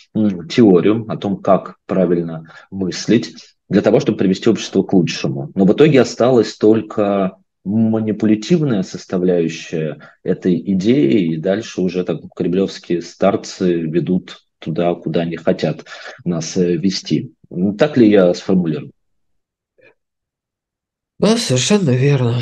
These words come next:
Speaker 2: Получается, что так, да, они, э, взяли то, что им нравится, как бы,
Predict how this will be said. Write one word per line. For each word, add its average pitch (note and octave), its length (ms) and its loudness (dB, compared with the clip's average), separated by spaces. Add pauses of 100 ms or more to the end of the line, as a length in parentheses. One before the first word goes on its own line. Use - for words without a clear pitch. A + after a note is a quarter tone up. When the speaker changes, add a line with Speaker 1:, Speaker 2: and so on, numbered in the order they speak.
(120)
Speaker 2:
Получается, C3+ 560 0
что - 200 -10
так, - 520 -6
да, D#3+ 280 2
они, C3 420 2
э, - 80 -6 (120)
взяли A2+ 640 0
то, A#2 180 -2
что - 220 -6
им G#2 100 -4
нравится, B3 580 -2 (300)
как C#3+ 220 -4
бы, B2+ 300 -4